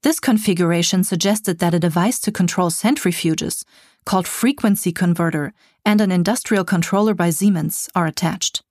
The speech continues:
Once it detected such a configuration, it infected the industrial controller in order to manipulate the frequency at which the centrifuges would spin. Consequently, this would destroy the centrifuges.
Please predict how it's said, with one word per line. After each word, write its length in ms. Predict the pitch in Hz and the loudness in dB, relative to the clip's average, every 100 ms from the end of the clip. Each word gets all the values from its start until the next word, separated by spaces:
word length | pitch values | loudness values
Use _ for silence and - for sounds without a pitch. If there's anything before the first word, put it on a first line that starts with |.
| _ _ _ _ _ _ _ - | _ _ _ _ _ _ _ -2
Once 280 | 185 269 294 | 2 2 0
it 80 | 208 | -2
detected 480 | 180 214 214 180 | 0 -2 0 -2
such 180 | - 175 | -2 -4
a 60 | 175 | -2
configuration, 920 | 185 175 208 170 180 185 214 - 202 _ _ - | 0 0 0 0 0 2 0 -2 -6 _ _ -2
it 120 | 208 | 2
infected 480 | 214 - 294 294 226 | 2 2 0 0 0
the 120 | 190 | 0
industrial 500 | 185 185 226 - 247 | 2 2 0 -2 -2
controller 600 | 214 185 - 185 190 151 | 0 0 0 0 2 0
in 160 | - 165 | 0 0
order 200 | 196 214 | 2 2
to 120 | 208 | 2
manipulate 640 | 180 175 214 277 233 226 | 2 2 2 0 0 0
the 60 | 208 | -2
frequency 680 | - 196 214 233 214 240 220 | -2 -2 0 0 0 0 0
at 100 | 160 | 0
which 220 | 170 - | 0 0
the 80 | 175 | -2
centrifuges 760 | - 190 214 - 202 202 196 | 0 0 0 0 0 0 0
would 140 | 208 | -2
spin. 380 | - - 175 - - _ _ _ _ _ _ _ _ | -4 -4 -4 -4 -12 _ _ _ _ _ _ _ _
Consequently, 800 | - 247 285 208 175 160 160 - - | 0 2 2 -2 -2 -2 -2 -4 -2
this 200 | 190 - | -2 0
would 100 | 180 | 0
destroy 420 | 180 - 202 214 | 0 0 2 2
the 80 | 160 | 0
centrifuges. 840 | - 170 156 156 170 160 165 - | 0 0 0 -2 -2 -2 -4 -8